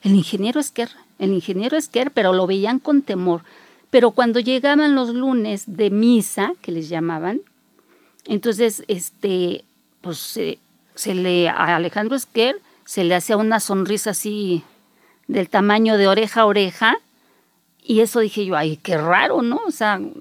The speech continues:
un señor que nunca se ríe, muchos funcionarios,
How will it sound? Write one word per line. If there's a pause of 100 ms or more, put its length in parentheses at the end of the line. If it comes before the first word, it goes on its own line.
(200)
un
señor
que
nunca
se
ríe, (400)
muchos
funcionarios,